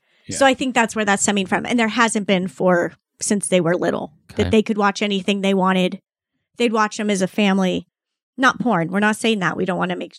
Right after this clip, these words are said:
Speaker 2: I wanna make sure that that's not. <laughs>
Speaker 1: Yeah.
Speaker 2: But so that's, I think, just now Matt's where he's jumping to.
Speaker 1: Yeah.
Speaker 3: Okay.
Speaker 2: That maybe that is something that's going on.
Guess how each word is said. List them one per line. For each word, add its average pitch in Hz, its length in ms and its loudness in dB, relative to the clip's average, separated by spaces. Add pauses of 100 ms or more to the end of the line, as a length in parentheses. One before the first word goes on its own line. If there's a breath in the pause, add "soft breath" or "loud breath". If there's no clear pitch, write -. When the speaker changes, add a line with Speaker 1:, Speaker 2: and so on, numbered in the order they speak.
(140)
Speaker 2:
I 185 80 -4
wanna 185 160 -2
make 180 120 -2
sure 175 200 2
that 170 140 0
that's - 260 -2
not. 185 240 0 (160)
<laughs> - 180 -2
Speaker 1:
Yeah. 233 200 4 (1000 loud breath)
Speaker 2:
But 302 140 2
so - 160 -2
that's, 262 400 0
I 254 80 2
think, 247 300 -2
just - 420 -6 (260)
now 196 280 0
Matt's 190 580 -2 (440)
where - 120 -2
he's - 140 -4
jumping - 320 -8
to. - 200 -14 (220)
Speaker 1:
Yeah. 104 140 -8
Speaker 3:
Okay. 90 220 -2 (600)
Speaker 2:
That - 120 -4
maybe 190 260 2
that 175 160 0
is 180 140 0
something - 340 -8
that's - 160 -10
going 57 240 -10
on. 208 200 -16